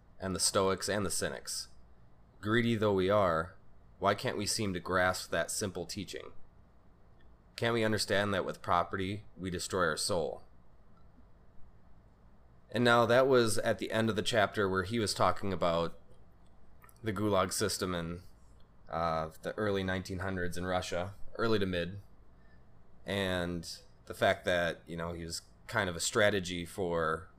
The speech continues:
when you get arrested, uh, into that system and brought into that system,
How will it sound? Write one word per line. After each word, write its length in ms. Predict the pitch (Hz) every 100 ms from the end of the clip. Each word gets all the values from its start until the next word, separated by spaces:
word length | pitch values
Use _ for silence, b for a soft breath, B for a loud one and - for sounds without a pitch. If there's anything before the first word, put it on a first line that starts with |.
| -
when 220 | 95 107
you 80 | 101
get 160 | 90
arrested, 480 | 85 82 80 - 73 - - - - - - - - - - -
uh, 320 | 80 80 76 73
into 180 | 104 98
that 180 | 87 -
system 440 | - 104 - 80
and 240 | 90 85 -
brought 260 | 98 87
into 180 | 98 90
that 160 | 82 -
system, 460 | 110 - 85 80